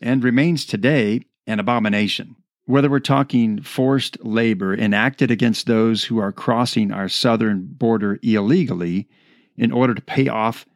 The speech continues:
a so-called debt to their handlers, or any other human trafficking sin that takes nefarious advantage of another human being, and even the labor that involves deplorable working conditions,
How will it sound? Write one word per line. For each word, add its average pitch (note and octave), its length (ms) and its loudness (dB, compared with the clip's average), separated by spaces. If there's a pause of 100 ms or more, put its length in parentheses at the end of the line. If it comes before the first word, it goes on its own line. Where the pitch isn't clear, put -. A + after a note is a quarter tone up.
(100)
a A2 80 -6
so-called A2 880 0
debt A#2+ 420 0
to A#2 140 0
their F#2 180 -2
handlers, A2+ 800 -2 (580)
or C#3 220 2
any G3 280 2
other C3+ 280 2
human C3+ 500 2
trafficking A2+ 640 -2
sin G#2 580 -2
that G#2 140 -6
takes - 320 -8
nefarious D3 640 -2
advantage A2+ 760 -4 (240)
of C3 100 -2
another C#3+ 260 4
human D3 340 0
being, D3+ 400 0 (720)
and C3 160 2
even D#3+ 300 4
the G#2+ 100 0
labor A2 360 0
that A2+ 220 -2
involves G#2+ 540 0
deplorable A#2+ 800 -2
working B2+ 400 0
conditions, G2 680 -2